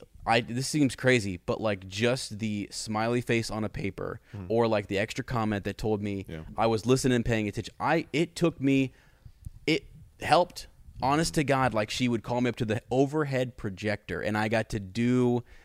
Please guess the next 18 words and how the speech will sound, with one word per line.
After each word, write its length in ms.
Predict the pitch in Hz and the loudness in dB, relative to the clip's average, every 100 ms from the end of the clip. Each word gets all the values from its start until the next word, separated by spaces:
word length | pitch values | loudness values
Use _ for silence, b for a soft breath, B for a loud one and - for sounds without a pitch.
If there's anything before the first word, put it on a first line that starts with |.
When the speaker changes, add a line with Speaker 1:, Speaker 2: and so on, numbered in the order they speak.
| b b | b b
Speaker 2:
Mm. 120 | 85 82 | -18 -8
Speaker 1:
it's 240 | 127 131 - | -4 -2 -4
crazy 380 | - 226 277 320 | -4 0 2 4
how 80 | 165 | 2
you 180 | 160 | 2
remember 300 | 143 131 147 127 | 4 6 4 4
those 160 | 98 | 0
things. 160 | 107 101 | -2 -2
I 100 | 123 | 2
remember 720 | 127 117 113 127 151 147 156 | 4 4 2 2 2 2 0
the 120 | 127 113 | 0 -4
treatment 640 | - 147 151 117 110 113 | -4 0 0 0 -6 -2
that 140 | 107 | 0
I 140 | 101 101 | 0 -2
felt, 340 | - 120 110 | 0 0 2
like, 120 | 110 | 0
I 80 | 107 | -2
felt 360 | - 123 120 | 2 2 2